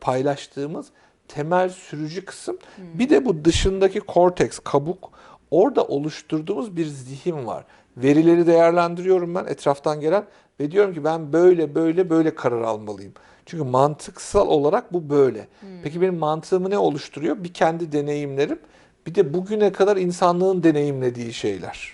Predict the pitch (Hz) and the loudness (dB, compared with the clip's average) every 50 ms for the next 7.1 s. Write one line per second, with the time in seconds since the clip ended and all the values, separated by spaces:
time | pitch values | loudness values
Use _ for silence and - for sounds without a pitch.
0 | _ - 196 190 190 180 180 175 175 170 175 175 185 - 120 117 - - - - | _ -20 -18 -16 -16 -16 -16 -16 -18 -18 -20 -14 -8 -6 -4 -4 -4 -6 -10 -16
1 | _ _ - 147 156 165 180 180 180 165 170 - 151 139 135 131 117 110 117 131 | _ _ -4 -2 2 4 4 4 4 4 2 2 0 2 4 4 2 2 -2 -4
2 | 147 147 156 147 - - 277 277 - - - - - 175 160 - - 156 127 120 | -2 -2 -2 -2 -4 -6 -6 -6 -6 -8 -6 -2 -2 -2 -2 0 -2 -2 -2 -2
3 | 113 107 - - - - - - - - - - - 143 185 226 269 285 240 220 | -4 -8 -12 -16 -18 -20 -20 -20 -20 -20 -20 -6 0 0 2 4 4 2 4 2
4 | 170 143 123 117 117 139 156 160 185 156 - 165 165 175 175 - 202 196 185 151 | 2 2 0 -2 -4 -8 -8 -6 -6 -6 -4 -4 -6 -6 -4 -2 -2 -2 0 0
5 | 143 143 - - 160 151 143 - - 165 254 294 - - - _ _ _ _ - | -2 -2 -2 -4 -4 -4 -4 -4 -2 -2 -2 -2 -6 -16 -20 _ _ _ _ 0
6 | 135 143 151 151 156 160 - 180 180 165 - - 160 147 151 - - 175 170 151 | 2 4 6 6 4 4 2 -4 -8 -8 -6 -4 -4 -4 -6 -6 -6 -6 -6 -4
7 | 151 139 | -6 -10